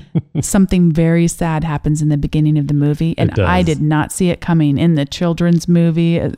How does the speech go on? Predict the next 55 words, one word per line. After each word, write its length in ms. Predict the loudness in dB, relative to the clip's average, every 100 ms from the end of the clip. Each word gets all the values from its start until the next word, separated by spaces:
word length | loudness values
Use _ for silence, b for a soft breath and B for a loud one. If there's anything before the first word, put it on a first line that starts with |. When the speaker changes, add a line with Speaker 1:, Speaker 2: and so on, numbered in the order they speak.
| -6
Speaker 2:
uh, 40 |
you 200 | -4 0
know, 160 | 0 2
you 120 | 0
just 220 | 0 -2
think 300 | 0 -2 -2
lighthearted, 600 | -4 -2 0 0 0 0
nothing 300 | 0 0 0
bad 200 | 2 0 0
ever 140 | -2
happens 400 | -2 0 0 2
in 80 | 2
children's 360 | 2 2 4 4
movies, 380 | 4 4 0 -4 b b b b
well, 80 | -6
except 260 | -2 -2 0
Bambi. 460 | 2 2 2 0 B
<laughs> 40 | B B B -6 B B B -8 -4
So 320 | 0 2 0 -4
something 400 | -2 0 2 4
bad 240 | 4 2 2
happens. 320 | 0 0 0
I'm 60 |
not 100 | 2
gonna 120 | 2 0
tell 160 | 2
you 120 | 2
what 160 | 2 2
it 80 | 2
is, 180 | 2 2
of 120 | -2
course, 240 | -4 -4
but 140 | -2 0
I'm 120 | 2
just 160 | 2 0
gonna 160 | 0
say, 160 | 0 -2
just 200 | -2 -2
be 120 | -2
prepared 600 | -2 -4 -6 -4 -2 -2
for 160 | -2 -4
that. 340 | -2 -4 -6 -10 _ b b b
And 180 | 4 6
then 140 | 6
the 60 | 6
movie 300 | 6 4 2
will 160 | 0
go 140 | 0 -2
down 240 | 0 -2
a 120 | -2 -2
lot 680 | -2 0 0 0 2 0 0
better 260 | -2 0 -2
for 180 | -4 0
you. 140 | 2
<laughs> 60 | 4